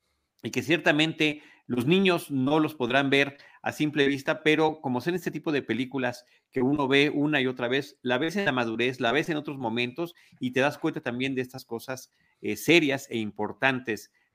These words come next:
que está contando la película. Entonces, eh, en ese sentido, y retomando el gran comentario de,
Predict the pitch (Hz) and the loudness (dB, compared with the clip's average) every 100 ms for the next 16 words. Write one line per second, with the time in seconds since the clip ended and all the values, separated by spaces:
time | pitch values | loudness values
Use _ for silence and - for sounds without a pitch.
0 | - 113 104 - 127 127 107 113 113 101 | -4 -2 0 0 0 -2 -2 -2 -2 -4
1 | - 85 - 87 87 104 139 165 170 - | -6 -10 -10 -12 -10 -6 -4 -6 -8 -10
2 | 123 117 120 151 190 143 123 147 170 127 | -10 -6 -4 -4 -4 -8 -4 0 0 -2
3 | 110 110 117 143 160 113 95 107 120 127 | -4 -4 -4 -2 -4 -4 -6 -6 -4 -6
4 | 120 98 110 117 123 95 82 | -8 -4 -2 -2 -2 -4 -6